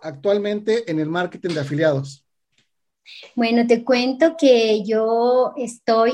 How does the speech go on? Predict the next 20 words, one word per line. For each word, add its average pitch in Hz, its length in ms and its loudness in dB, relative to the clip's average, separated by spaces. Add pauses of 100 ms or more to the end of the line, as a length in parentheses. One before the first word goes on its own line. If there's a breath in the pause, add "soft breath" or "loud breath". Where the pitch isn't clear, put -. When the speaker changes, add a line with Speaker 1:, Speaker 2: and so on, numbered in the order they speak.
Speaker 2:
iniciando 233 880 0
prácticamente, 208 1080 0
tengo 226 280 -4
un 226 120 -6
mes, 226 460 -6
quince 240 480 2
días 226 420 -2
tal 208 220 0
vez, 196 480 -4 (340)
Speaker 1:
Ok. 135 180 -10 (260)
Speaker 2:
eh, 214 260 2
aproximadamente, 214 880 0
no 233 140 -6
tengo 202 600 -2 (100)
exacto, 220 540 -2
pero 208 200 4
es 208 140 0
poquito, 233 500 -2
la 185 120 0
verdad. 185 400 -2